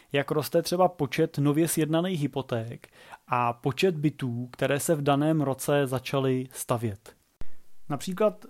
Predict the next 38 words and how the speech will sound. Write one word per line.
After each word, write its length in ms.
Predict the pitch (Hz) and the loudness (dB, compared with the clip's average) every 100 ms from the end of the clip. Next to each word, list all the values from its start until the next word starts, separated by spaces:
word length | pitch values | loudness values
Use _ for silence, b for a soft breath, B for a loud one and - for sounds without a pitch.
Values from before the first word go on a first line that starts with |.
| - | -16
v 80 | 143 | -8
roce 260 | 143 147 190 | -8 -6 -4
dva 140 | 165 | -4
tisíce 360 | - 165 160 185 | -6 -10 -6 -6
devatenáct 720 | 143 156 165 165 165 170 - | -4 -6 -4 -4 -4 -6 -10
bylo 380 | 139 147 170 156 | -6 -4 -4 -6
sjednáno 560 | _ - 135 143 151 165 | _ -12 -8 -6 -6 -6
více 240 | 151 139 | -8 -8
než 100 | 170 | -10
sedmdesát 460 | 156 151 147 160 156 | -8 -8 -6 -6 -6
pět 100 | 165 | -8
tisíc, 600 | 160 147 - 156 - - | -8 -10 -8 -10 -10 -10
eh, 320 | 151 139 139 - | -4 -2 -2 -6
hypotečních 640 | 127 147 147 - 160 160 | -8 -8 -8 -6 -4 -4
úvěrů, 520 | 143 135 131 117 117 135 B B B | -6 -2 0 -2 -6 -14 B B B
ale 380 | - 123 139 147 - B B | -4 0 0 0 -4 B B
nových 400 | 135 139 180 180 | 2 4 4 2
bytů 580 | 160 165 165 139 127 147 b b | -2 -4 -4 -4 -2 -6 b b
začalo 340 | - 139 160 160 | -6 -4 0 0
být, 360 | 160 175 160 | 2 0 -2
eh, 40 | 170 156 165 - 170 175 - _ _ - | 0 2 2 -2 -6 -8 -12 _ _ -10
za-, 200 | 147 143 | -6 -2
no, 260 | 147 143 | 0 -2
za-, 220 | 139 156 165 | 0 -2 0
zahájená 540 | 139 135 165 165 180 | 0 2 2 2 0
stavba 360 | - 151 143 160 | 0 -2 0 0
nových 260 | 151 170 | 0 0
bytů 300 | 147 139 160 | -2 -4 -6
byla 220 | 147 160 | -2 -2
pouze 440 | 160 151 143 143 156 | 0 -2 -4 -2 -2
u 120 | 165 | -2
třiceti 460 | - 143 151 - 156 | -8 -8 -8 -8 -10
šesti 340 | - - 165 | -10 -10 -10
tisíc, 600 | - 160 - 131 120 - | -10 -10 -8 -8 -8 -12
eh, 320 | - 131 131 | -4 -2 0
nových 400 | 127 127 123 127 | -2 -4 -2 -4
bytových 480 | 120 120 123 120 117 | -4 -8 -6 -8 -6
jednotek. 520 | 120 113 120 156 - | -10 -10 -14 -16 -20